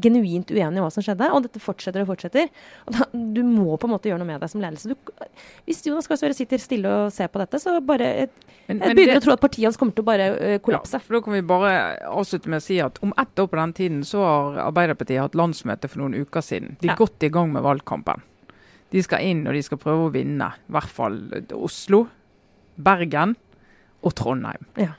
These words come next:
Speaker 2: I Trondheim er det helt kollaps i Arbeiderpartiet. Fullstendig kollaps. Eh, folk stiller ikke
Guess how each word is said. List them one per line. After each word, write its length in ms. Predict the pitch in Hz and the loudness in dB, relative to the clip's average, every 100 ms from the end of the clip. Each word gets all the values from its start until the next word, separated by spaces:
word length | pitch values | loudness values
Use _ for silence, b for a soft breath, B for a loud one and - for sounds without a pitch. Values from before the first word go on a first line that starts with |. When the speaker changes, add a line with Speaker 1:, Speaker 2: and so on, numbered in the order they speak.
| - | -6
Speaker 2:
I 60 | |
Trondheim 480 | 180 208 202 220 131 | -4 2 2 2 0
er 80 | 113 | -2
det 80 | 147 - - | -4 -8 -6
helt 380 | 254 214 110 - - | 0 0 0 -6 -12
kollaps 720 | - 151 - - - - - | -2 0 -2 -8 -10 -10 -8
i 60 | - | -8
Arbeiderpartiet. 640 | 127 123 110 - - 92 98 | -4 -2 -4 -6 -8 -6 -4
Fullstendig 600 | 170 - 214 185 135 - | -6 -4 0 0 -2 -4
kollaps. 480 | 165 220 - - - B B B B B | 2 2 2 -8 -20 B B B B B
Eh, 400 | - 170 165 156 151 - - - | 0 4 4 2 -2 -8 -16 -2
folk 220 | 202 180 | -2 0
stiller 260 | 175 165 | 0 0
ikke 140 | 170 | -2